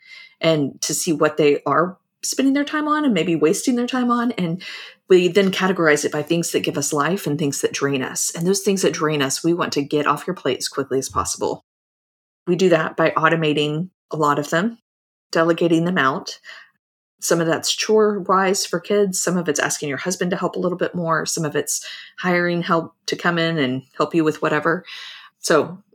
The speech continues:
automating, delegating, and eliminating. And eliminating is just doing less, doing less, having less, less stuff to manage, less complicated relationships,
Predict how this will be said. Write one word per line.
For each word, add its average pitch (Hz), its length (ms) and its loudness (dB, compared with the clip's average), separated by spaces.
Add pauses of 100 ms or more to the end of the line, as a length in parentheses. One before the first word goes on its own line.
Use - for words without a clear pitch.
automating, 180 640 2
delegating, 151 560 2
and 147 100 -2
eliminating. 139 760 -4
And 147 240 -2 (400)
eliminating 165 480 2
is 139 100 -2
just - 460 -4 (280)
doing 160 300 0
less, - 640 -4 (260)
doing 180 260 2
less, 165 360 0
having 165 420 0
less, - 640 -4
less 156 220 -2
stuff 170 240 -4
to 170 80 -2
manage, 135 560 -4 (380)
less 160 440 0
complicated 165 480 -2
relationships, 151 960 -2